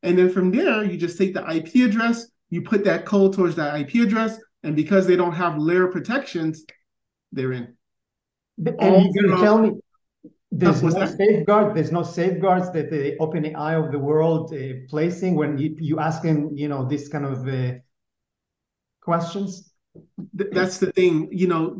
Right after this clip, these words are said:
Speaker 1: the big companies, the
Speaker 2: Mm-hmm.
Speaker 1: G P Ts, yes, they are, the, the Googles, but however, right now there's no regulation. There's, there's
Speaker 2: Right.
Speaker 1: the, the, the government,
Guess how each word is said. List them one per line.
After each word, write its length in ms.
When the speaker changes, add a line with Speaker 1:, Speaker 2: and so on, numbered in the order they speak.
Speaker 1:
the 80
big 280
companies, 560
the 80
Speaker 2:
Mm-hmm. 80
Speaker 1:
G 160
P 180
Ts, 460
yes, 280
they 140
are, 360
the, 360
the 100
Googles, 520
but 280
however, 760
right 280
now 260
there's 240
no 320
regulation. 920
There's, 260
there's 200
Speaker 2:
Right. 200
Speaker 1:
the, 120
the, 220
the 120
government, 540